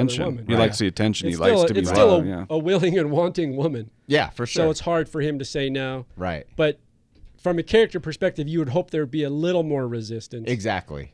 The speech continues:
Speaker 2: Because in that scene when she brings the dinner or the food, the groceries, and then at the end of that, he's like, "Well, let me get some wine." And you're like, eh, now you're, now you're really, like you're saying, you're playing into that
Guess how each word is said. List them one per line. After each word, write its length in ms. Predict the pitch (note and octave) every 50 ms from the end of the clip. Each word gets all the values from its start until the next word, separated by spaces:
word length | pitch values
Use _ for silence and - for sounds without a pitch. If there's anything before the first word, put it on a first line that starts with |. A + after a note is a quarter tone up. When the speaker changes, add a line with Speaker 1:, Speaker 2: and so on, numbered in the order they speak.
| _
Speaker 2:
Because 420 | - F3 - - F#3 F3+ E3+ - - _ _ _
in 200 | - F#3 G3 G3
that 200 | F#3+ F3+ D#3+ D#3+
scene 300 | - - - G3 G3+ F#3
when 120 | E3+ D3+ C#3
she 140 | - - C#3+
brings 460 | A2 C3 D#3+ E3+ F3+ F#3 E3 C#3 -
the 140 | - B2+ C3
dinner 480 | A2 G#2+ C#3+ D3 C#3+ C#3 C#3+ D#3 D#3+ - _ _ _ _ _ _ _ _ _ -
or 140 | D3 C#3+
the 100 | C3+ C3
food, 340 | B2 - - D3+ C#3+ C#3 C3
the 80 | C#3 C3
groceries, 600 | - C#3 C3+ B2+ - - C#3+ C3+ C3+ C#3 C#3 - _ _
and 200 | D#3 D3 D3+ D3+
then 280 | D3+ D3 C#3+ C#3 C#3 C#3 _ _ _ _ _ -
at 120 | D3+ -
the 140 | - D3+ D#3
end 80 | F3 F3+
of 80 | E3 D3
that, 100 | C#3+ B2
he's 160 | C#3 C#3+ C#3+
like, 160 | C3+ C3+ C#3 _
"Well, 280 | B2+ C#3 D3 D3+ D3+ D3+ C#3+
let 100 | D3+ D#3
me 80 | D#3+
get 160 | C#3+ D3+ D3
some 160 | - - C#3+ C3+
wine." 380 | C#3 D3+ D3 C3 A2+ G#2+ - -
And 120 | C#3 D3
you're 100 | D#3+ E3
like, 180 | E3 D#3+ E3 E3 -
eh, 340 | C3+ C3 C3+ C#3+ C#3+ C#4+ -
now 140 | F3+ F3 F#3
you're, 260 | G#3+ G#3+ A3+ A#3+ A3 -
now 160 | F#3+ F#3+ A3+
you're 180 | A#3+ G3+ E3 D3+
really, 340 | D3+ F3+ F#3+ E3+ D#3 D3 - -
like 180 | D#3+ D3+ C#3+
you're 140 | D#3 E3 F3
saying, 300 | - - E3 C#3+ C#3 C3+
you're 180 | C#3 D3 D#3+ D#3
playing 380 | - - G#3+ A#3 A3+ G3 F#3+
into 180 | F#3+ F3+ E3+ D#3+
that 300 | D3+ D3+ D3 C#3 B2+